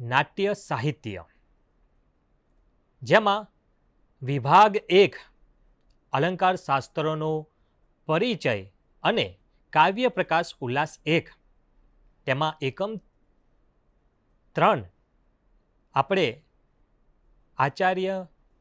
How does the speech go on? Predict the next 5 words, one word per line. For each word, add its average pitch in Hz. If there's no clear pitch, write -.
મમ્મટ 143
કાવ્ય 143
પ્રકાશની 143
અંદર 131
ઉલ્લાસ 185